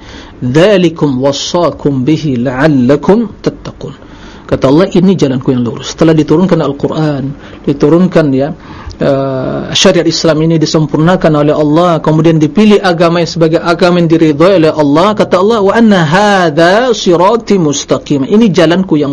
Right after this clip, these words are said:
lurus. Mustaqim. lurus, nggak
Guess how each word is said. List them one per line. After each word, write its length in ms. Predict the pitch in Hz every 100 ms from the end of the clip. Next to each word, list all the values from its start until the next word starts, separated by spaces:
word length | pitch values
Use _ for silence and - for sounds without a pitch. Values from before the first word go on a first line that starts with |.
| 139
lurus. 480 | 175 139 - - - - - - - - - - -
Mustaqim. 920 | 151 - - 151 - 185 180 123 - - - 135
lurus, 840 | 156 170 165 175 - - - - - - - - - - -
nggak 240 | - 135